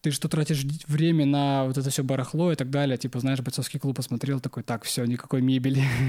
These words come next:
<laughs> Ну, я шучу, конечно. Вот. А с другой стороны, когда ты покупаешь вещь, тем более ты отдаёшь за неё время, а время — это твоя энергия, это твоё вре-, в смысле, отдаёшь деньги. Ну вот, кстати, по сути, ты отдаёшь время, отдаёшь свою энергию, да, которую ты вложил.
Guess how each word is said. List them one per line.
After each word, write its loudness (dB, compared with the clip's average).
<laughs> 4
Ну, 2
я 2
шучу, -2
конечно. -4
Вот. 2
А 2
с 0
другой 2
стороны, 0
когда 0
ты 0
покупаешь 0
вещь, 0
тем 0
более 4
ты 0
отдаёшь 2
за 0
неё 0
время, 2
а -2
время — 2
это 0
твоя 0
энергия, 2
это -6
твоё -2
вре-, -2
в -10
смысле, -4
отдаёшь -2
деньги. 0
Ну 2
вот, 0
кстати, 0
по -4
сути, -2
ты -2
отдаёшь -2
время, 2
отдаёшь 0
свою 0
энергию, 2
да, 0
которую -4
ты -6
вложил. -2